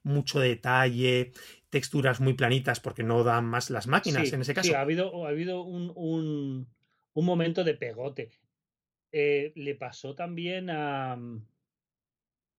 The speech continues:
Speaker 2: a Shantae, en otro estilo. Que Shantae empezó a incorporar <laughs> elementos tres D en el escenario hechos,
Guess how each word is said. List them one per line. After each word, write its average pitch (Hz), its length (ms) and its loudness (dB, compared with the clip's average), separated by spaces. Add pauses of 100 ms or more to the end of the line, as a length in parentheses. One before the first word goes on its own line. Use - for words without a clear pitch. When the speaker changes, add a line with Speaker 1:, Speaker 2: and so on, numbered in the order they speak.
(400)
Speaker 2:
a 127 140 -4
Shantae, 113 600 -4 (800)
en 123 120 -4
otro 120 180 -2
estilo. 135 480 -2 (920)
Que 135 80 -2
Shantae 135 640 -2
empezó 151 840 -2
a 143 80 -6
incorporar 135 640 -4
<laughs> - 0 -
elementos 160 840 0
tres 147 340 0
D 156 360 -4
en 147 100 -8
el 147 120 -2
escenario 151 640 -4
hechos, 135 540 -6